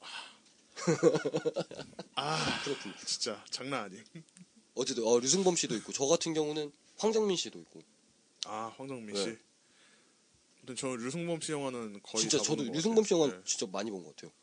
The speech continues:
Speaker 1: 그 류승범 씨랑 최민식 씨랑 나온 영화 있잖아요. 주먹이 운다라고.
Speaker 2: 음, 네.
Speaker 1: 둘이 권투하는. 그것도 굉장히 재밌게 봤었거든요. 근데 그게 또 사실 그렇게 흥행 못했-, 안 했던 걸로 제가,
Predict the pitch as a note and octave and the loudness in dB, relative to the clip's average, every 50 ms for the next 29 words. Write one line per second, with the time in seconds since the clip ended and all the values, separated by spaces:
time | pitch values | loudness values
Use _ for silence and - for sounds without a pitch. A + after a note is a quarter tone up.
0 | _ _ - _ _ - D#3+ D#3 D#3 B2+ C#3+ C#3+ F#3 G3 G3 F3+ E3+ - E3 D3+ | _ _ -20 _ _ 4 4 4 4 4 2 2 2 2 2 4 4 2 2 2
1 | D3 - F#3+ G3 G3+ F#3+ F#3 F3+ - F#3 E3 D3+ B2+ A2+ A2+ A2+ A2+ G#2+ G2 F2+ | 2 2 2 4 4 4 4 4 2 2 2 2 2 0 -2 -2 -2 -2 -4 -4
2 | E2+ - E2+ D#2+ G2 B2+ B2 A2 - - A2+ A2 G#2+ F#2+ F#2 F2+ E2 D#2+ D#2 D#2 | -8 -8 -10 -8 -6 -6 -6 -6 -6 -4 -4 -4 -4 -4 -8 -10 -10 -12 -14 -14
3 | D2+ - - A2+ A2+ A2+ - - - A2 A2 G2+ F#2 - C3 C3 - C3 C3 A#2+ | -16 -18 -18 -18 -20 -20 -20 -18 -12 -10 -10 -8 -6 -6 -6 -4 -2 -4 -4 -2
4 | - G#2+ F#2 E2 - _ - - - - _ _ - F#3 - G3+ D3+ C#3 B2+ C3+ | -4 -4 -4 -6 -8 _ -20 -20 -20 -20 _ _ 0 2 2 2 0 2 2 2
5 | A#2+ G2+ G2 E2+ - E2 D2 - - - - C#2 C#2+ F2 D3 E3 A2+ - _ _ | 2 2 -4 -8 -10 -16 -18 -18 -18 -20 -20 -20 -16 -14 -14 -14 -14 -18 _ _
6 | _ - - - - - - D#3 D3+ D3+ - C#3+ D3 F#3+ - - D#3+ C#3 D#3+ F3+ | _ -16 -16 -14 -14 -6 -4 -2 -2 -2 -2 0 0 0 0 0 -4 0 0 0
7 | F3+ E3+ - - G2+ - - G#2 A#2+ D#3+ F3 E3 C#3+ G#2+ F#2 _ _ _ _ _ | 0 0 -2 -4 -10 -12 -12 -8 -6 -4 -4 -4 -4 -6 -10 _ _ _ _ _
8 | _ _ _ _ _ _ - G#2 - C#3 C#3 - - - F2 A2 C#3+ _ A3 G#3 | _ _ _ _ _ _ -18 -12 -10 -10 -12 -10 -12 -10 -6 -6 -2 _ 2 2
9 | G3+ F#3+ F3+ D#3+ D3+ C3+ A#2 G#2+ F2+ F2 - F2 D#2+ | 2 2 0 0 -2 -4 -6 -8 -10 -12 -14 -14 -14